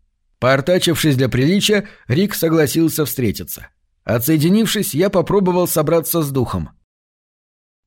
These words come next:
В Юстон я пришёл на десять минут раньше. На залитой бетоном площади у терминала царило удивительное спокойствие, и убедиться, что за нами не следят,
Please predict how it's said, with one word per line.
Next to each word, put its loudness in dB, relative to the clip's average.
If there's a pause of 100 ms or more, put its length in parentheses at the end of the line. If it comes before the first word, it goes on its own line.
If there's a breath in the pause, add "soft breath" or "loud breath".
(720 soft breath)
В -4
Юстон 2
я 2
пришёл 2
на 2
десять -2
минут 0
раньше. -2 (320)
На 0
залитой 2
бетоном 0
площади 0
у 2
терминала 0 (220 soft breath)
царило 2
удивительное 2
спокойствие, -2 (240 soft breath)
и -2
убедиться, 0
что -2
за 0
нами 0
не 2
следят, -2